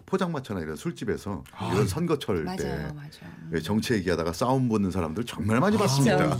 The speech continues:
Speaker 2: 예전에 많았어요, 그죠?
Speaker 1: 네.
Speaker 2: 그 우리 저 신인 때,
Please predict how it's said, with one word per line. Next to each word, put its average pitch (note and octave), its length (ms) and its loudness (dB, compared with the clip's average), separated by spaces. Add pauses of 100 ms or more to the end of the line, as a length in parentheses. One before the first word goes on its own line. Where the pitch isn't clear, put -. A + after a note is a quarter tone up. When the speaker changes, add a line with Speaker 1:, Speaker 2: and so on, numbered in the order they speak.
Speaker 2:
예전에 D3 320 6
많았어요, E3 360 4
그죠? G3+ 440 4
Speaker 1:
네. F2 320 0 (340)
Speaker 2:
그 D#3+ 120 -2 (480)
우리 D#3+ 160 0
저 F3+ 100 2
신인 G3 340 -4
때, - 220 -2